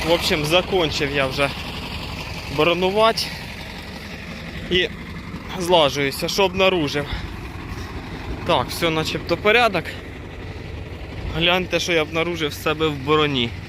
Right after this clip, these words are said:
Ну, я обратив внимание, що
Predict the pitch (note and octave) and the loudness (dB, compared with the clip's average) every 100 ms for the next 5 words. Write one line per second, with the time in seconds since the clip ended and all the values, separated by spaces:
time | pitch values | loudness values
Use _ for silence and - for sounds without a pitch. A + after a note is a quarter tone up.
0 | - - - - - - - - - F3 | -12 -12 -12 -10 -10 -10 -10 -8 -2 2
1 | A3 A3 - F3 F#3+ G3 G#3 G3+ G3+ A3+ | 4 2 -4 -4 0 0 0 0 0 2
2 | A3+ G3+ E3 - F#3 F3 E3 D#3 D3+ A#2+ | 2 2 0 0 -2 0 -2 0 0 -2